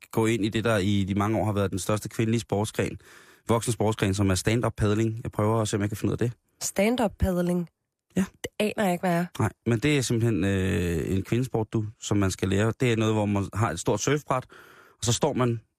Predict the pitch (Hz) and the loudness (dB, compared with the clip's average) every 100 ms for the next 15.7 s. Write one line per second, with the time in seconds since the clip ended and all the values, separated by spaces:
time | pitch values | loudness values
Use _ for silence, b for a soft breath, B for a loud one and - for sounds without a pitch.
0 | _ 101 95 104 113 104 - 107 104 117 | _ -2 0 2 0 0 -2 -2 0 2
1 | 113 117 113 - 113 - 101 117 101 98 | 0 -2 -4 -2 0 2 2 2 0 -2
2 | 104 - 92 90 - B B B - 120 | -6 -2 0 0 -4 B B B 0 2
3 | 120 120 104 98 - 110 98 101 - 156 | 2 2 2 0 0 0 2 0 0 0
4 | 156 113 98 110 - 95 90 87 90 - | 0 2 2 0 0 -2 -2 -2 -2 -2
5 | 98 - 104 - 95 - 95 90 - 95 | -4 0 -2 -2 -4 -2 0 0 0 0
6 | 92 95 92 92 90 82 80 90 - 92 | 2 2 2 2 0 0 -2 -2 -4 0
7 | 101 - 110 92 95 95 95 B B B | -2 2 2 2 0 -2 -4 B B B
8 | B B - 92 101 92 87 90 90 101 | B B -6 -2 0 2 2 2 2 2
9 | 95 87 92 95 90 - 104 - 90 - | 2 0 0 0 0 -2 0 0 0 0
10 | 92 87 101 - 95 92 - 92 90 87 | -2 0 -4 -4 -2 0 0 -2 0 0
11 | 92 90 90 85 98 98 - - 92 104 | 0 0 0 -2 -6 -10 -4 -2 0 0
12 | 95 107 101 101 101 107 113 - 95 92 | -2 -2 -2 0 0 -2 -2 0 2 0
13 | 90 B B B B B B B - 185 | -2 B B B B B B B -2 0
14 | 190 240 247 254 - 277 240 226 240 233 | 2 2 2 0 0 0 2 0 -2 0
15 | 226 - 262 240 247 226 | -2 -2 -2 -2 0 -2